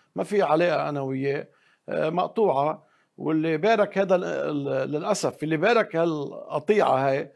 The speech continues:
هو الجنرال ميشيل عوني اللي أنا وياه مشيت معه اثنين وثلاثين سنة،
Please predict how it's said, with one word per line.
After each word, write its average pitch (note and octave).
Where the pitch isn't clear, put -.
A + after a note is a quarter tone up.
هو E3
الجنرال E3+
ميشيل F#3+
عوني F3+
اللي C#3+
أنا E3
وياه E3
مشيت D3+
معه F3
اثنين F3+
وثلاثين F3
سنة، F#3+